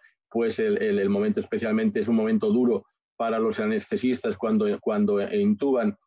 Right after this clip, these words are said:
o, por ejemplo, los otorrinos cuando tienen que hacer la traqueotomía. Y después, que ahora hablaremos después, es la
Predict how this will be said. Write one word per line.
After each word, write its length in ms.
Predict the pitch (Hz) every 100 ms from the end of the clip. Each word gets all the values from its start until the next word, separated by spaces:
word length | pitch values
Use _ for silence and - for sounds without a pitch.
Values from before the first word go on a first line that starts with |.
| _
o, 180 | 143 123
por 140 | 131
ejemplo, 380 | 117 127 113 117
los 120 | 110
otorrinos 600 | 117 110 110 135 120 104
cuando 200 | 117 110
tienen 220 | 107 117
que 60 | 113
hacer 340 | 107 127 107 - _ _
la 160 | 113 110
traqueotomía. 680 | 107 95 98 101 117 151 220 - _ _ _ -
Y 80 | 156
después, 500 | 151 - 175 175 175 -
que 80 |
ahora 140 | 131 120
hablaremos 400 | 123 120 123 120
después, 520 | 123 - 147 151 - -
es 160 | 147
la 160 | 147